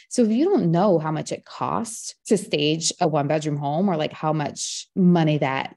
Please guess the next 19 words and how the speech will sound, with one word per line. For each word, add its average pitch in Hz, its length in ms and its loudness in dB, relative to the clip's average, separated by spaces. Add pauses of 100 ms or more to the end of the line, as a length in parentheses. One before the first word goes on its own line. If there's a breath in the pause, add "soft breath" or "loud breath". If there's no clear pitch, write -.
takes - 680 -8
for 160 140 -2
you, 143 400 0
and 185 160 4
not 226 220 2
just, 339 200 -2
like, 330 140 0
money, 170 320 0
like, - 220 -8
think 165 160 -6
about, - 240 -4
like, - 260 -4 (140)
you 190 260 -2
have 214 200 -6
to 254 160 -6
unbox - 800 -2
and 160 440 -4 (100)
assemble - 880 -4
or 156 380 -2